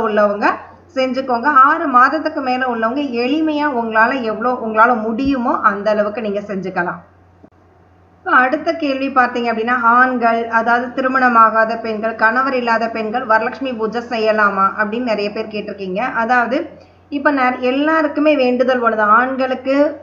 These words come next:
நம்மளோட வருமானம் அதிகரிக்கணும்னா அவங்களும் இருக்கலாம். திருமணமாகாத பெண்களும் த-, நல்ல வரன் அமையணும்னு சொல்லி நினைச்சிட்டு அந்த விரதம் இருக்கலாம். விரதம் இருந்து நம்ம வழிபாடும் பண்ணலாம். அதே மாதிரி கணவர் இல்லாத பெண்களும் தன்னோட குழந்தைகளும் சரி, அவங்களோட படிப்புக்கும் சரி,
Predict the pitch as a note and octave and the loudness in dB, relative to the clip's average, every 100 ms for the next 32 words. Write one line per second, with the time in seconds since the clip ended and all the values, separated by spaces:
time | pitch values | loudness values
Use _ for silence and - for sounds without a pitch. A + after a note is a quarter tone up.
0 | A3+ A#3 A#3+ A#3+ A#3 A#3+ C4 C4 A#3+ A#3 | -4 -2 0 4 4 4 2 2 0 -2
1 | A#3+ B3+ B3 A#3 A#3 D#4+ B3 A3 A#3 B3+ | -2 -2 -4 -6 -4 0 4 4 2 0
2 | C4 A3 G#3+ A3 A3+ C4+ C#4+ C#4+ B3+ A#3+ | 0 -2 -2 -4 -2 0 2 2 4 4
3 | A#3 A#3+ B3 A#3+ A3+ A3 A#3 D#4 - - | 6 2 0 -4 -6 -4 0 0 0 -16
4 | - _ B3+ C4 B3+ A#3+ A#3 A#3+ C#4+ B3 | -20 _ 2 4 4 4 2 2 2 4
5 | A#3+ C4 B3 A#3 B3+ B3+ C4 C4 A#3+ B3 | 2 2 0 2 0 0 -2 -2 -4 -2
6 | A#3 A3 A3 - C#4+ B3 A3 - G3+ A#3+ | -2 -2 -6 -2 -2 0 -2 -2 -6 -4
7 | A#3+ B3+ B3 A#3+ A#3+ A#3+ A#3 B3 A#3 A#3+ | 0 -2 0 -2 0 0 0 -2 -4 -4
8 | B3+ B3 A3+ A#3 D4 D#4 A#3 G#3+ G#3+ A#3 | -2 -4 -4 -2 -2 0 0 2 2 2
9 | A#3 G#3+ C#4+ - A3 G#3 F#3+ - - _ | 2 0 0 -2 -2 -2 -4 -8 -20 _
10 | _ _ - C4+ D#4 D#4 D#4 C4+ C#4 E4 | _ _ -4 2 4 4 2 2 4 4
11 | F4 E4 D#4 D4 D4 C4+ C#4 C#4+ C4+ B3+ | 2 2 2 2 0 -2 -2 -2 0 0
12 | B3+ B3 B3 B3+ B3 B3+ A#3+ A#3+ A#3+ A#3 | 2 2 2 0 -2 -2 -2 -2 2 2
13 | A#3 A#3 A#3 A3+ A#3+ B3+ B3+ A#3+ A#3+ A#3 | 2 0 2 2 0 -4 -4 -4 -4 -4
14 | B3+ - | -6 -8